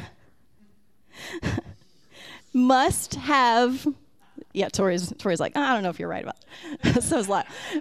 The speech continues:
<laughs> I could give you a run for your money, okay? The most introverted among us must have support and accountability. The Mental Health Foundation says this, quote, "People who are more socially connected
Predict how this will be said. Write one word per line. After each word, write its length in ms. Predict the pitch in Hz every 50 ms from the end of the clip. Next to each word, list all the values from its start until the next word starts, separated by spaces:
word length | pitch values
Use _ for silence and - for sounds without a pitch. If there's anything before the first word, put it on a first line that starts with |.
| - - - - 330
<laughs> 580 | 311 - - 294 - - - - - 302 - -
I 160 | 233 277 294
could 140 | - 294 220
give 140 | 214 226 202
you 80 | 202
a 40 | 190
run 180 | 180 175 175 180
for 100 | - 175
your 100 | 180 185
money, 220 | 190 185 180 175
okay? 240 | 175 175 190 202 320 - - - - - - - - - - - - - - - - _ _ _ - _ _ _ _ -
The 180 | 254 247 320 320
most 400 | 311 320 330 349 370 - - 381
introverted 520 | 370 349 - 320 285 294 294 269 311 294
among 300 | 285 277 277 277 277 285
us 180 | 269 240 - 202
must 400 | 220 226 240 240 247 - - -
have 220 | - 262 254 214
support 420 | - - 226 - - 226 226 214
and 120 | - 220 214
accountability. 880 | 202 - 208 214 208 202 196 185 196 190 170 170 156 139 98 82 - - - - - - - _ _ _ _ - - _ - _ _ _ _ _ _ _ - - - - _ _ _ _ _ _ _ _ _ _ _ _ - _ _ -
The 160 | 226 220 269
Mental 280 | 269 269 294 311 339 330
Health 240 | 269 254 254 247
Foundation 520 | - 214 190 185 165 170 165 - - 170 165
says 260 | - - - - -
this, 280 | - - - - - - - - - - - - - _ _ _ _ _ _ _ _ _ _ - -
quote, 260 | - 165 - - - - - - _ - - - - - -
"People 320 | - 220 240 - 262 254 220
who 160 | 202 214 196
are 100 | 180 175
more 240 | 185 190 190 202 226
socially 480 | - - 208 196 180 - 214 214 208
connected 640 | - - 202 185 165 - - - 160 151 151 151 170